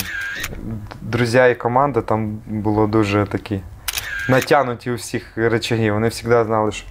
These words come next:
мужч-, е, якби мужики повинні командувати завжди. Ну да, це футбольні правила, але іноді деякі, м, переходили дуже, е,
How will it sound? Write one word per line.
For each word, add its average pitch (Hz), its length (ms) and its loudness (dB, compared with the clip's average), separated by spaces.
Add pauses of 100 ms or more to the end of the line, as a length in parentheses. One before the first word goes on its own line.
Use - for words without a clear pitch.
(380)
мужч-, - 360 2
е, 110 260 4
якби 110 380 2 (180)
мужики 120 380 4
повинні 117 320 0
командувати 110 640 0
завжди. 104 260 0
Ну 208 160 2
да, 170 160 4
це - 140 -6
футбольні 143 400 0
правила, 156 480 2
але 113 200 2 (360)
іноді 127 420 2
деякі, 123 520 2
м, 107 640 -6 (180)
переходили 113 680 2
дуже, 107 360 -2
е, 101 220 0